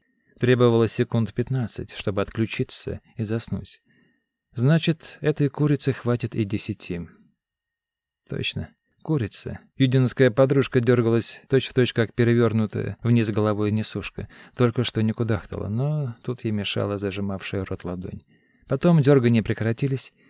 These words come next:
колени девицы подогнулись, она повисла безвольно у него на руках.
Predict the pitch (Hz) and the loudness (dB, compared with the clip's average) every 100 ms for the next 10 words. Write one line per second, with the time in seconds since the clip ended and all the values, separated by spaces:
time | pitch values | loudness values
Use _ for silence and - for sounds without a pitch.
0 | _ - 139 165 143 110 113 131 104 95 | _ -2 2 4 4 2 0 -2 -6 -4
1 | 95 95 131 131 - 151 156 107 104 120 | -4 -2 -2 -2 -2 -4 -2 -2 -4 -2
2 | 101 92 95 110 120 120 101 95 90 95 | -2 -2 0 0 0 -2 -2 -4 -6 -8
3 | 92 87 - - - | -8 -10 -12 -18 -20